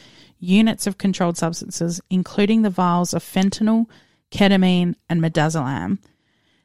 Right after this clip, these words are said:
The investigation also found that Yale failed to maintain an initial inventory, failed to keep a record of destruction of controlled substances, was unable to readily produce,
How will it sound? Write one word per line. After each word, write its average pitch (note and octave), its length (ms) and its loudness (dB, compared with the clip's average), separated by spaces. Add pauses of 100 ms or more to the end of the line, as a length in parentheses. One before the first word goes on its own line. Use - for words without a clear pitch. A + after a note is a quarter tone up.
(100)
The G3+ 80 2
investigation F#3+ 680 2
also A#3 380 2
found E3+ 360 0
that - 100 -4
Yale F3+ 360 2
failed A#3 420 2
to A3 120 0
maintain F3+ 640 0
an E3+ 160 0
initial F3+ 440 2
inventory, E3 680 -2 (280)
failed G#3+ 420 2
to G3+ 100 0
keep F#3+ 340 0
a - 120 0
record F#3+ 440 0
of E3 120 -4
destruction - 640 -2
of F3 120 -2
controlled D#3+ 460 -4
substances, G#3 840 -2 (480)
was F3 160 -2 (120)
unable A#3+ 380 4
to G3+ 140 -4
readily F#3 680 0
produce, E3+ 800 -4